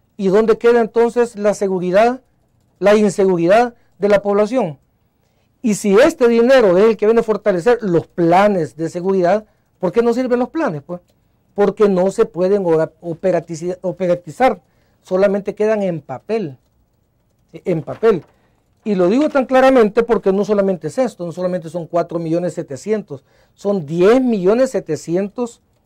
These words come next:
cuarenta y tres mil. Y lo digo porque por primera vez en la historia de la Fuerza Armada, el Ejecutivo le,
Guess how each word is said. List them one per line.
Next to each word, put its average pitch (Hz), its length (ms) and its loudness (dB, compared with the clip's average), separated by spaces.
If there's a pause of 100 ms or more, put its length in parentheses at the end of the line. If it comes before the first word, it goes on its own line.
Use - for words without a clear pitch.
(460)
cuarenta 165 300 -4
y 156 40 -10
tres 143 200 -10
mil. 202 260 -4
Y 185 60 -10
lo 180 80 -4
digo 226 160 0
porque 196 340 -4
por 208 380 -4
primera 233 340 -2
vez 254 200 2
en 226 80 -2
la 214 60 -4
historia 196 320 -2
de 160 60 -4
la 156 60 -8
Fuerza 185 180 -12
Armada, 165 420 -8 (440)
el 190 140 -2
Ejecutivo 202 580 0
le, 185 320 -2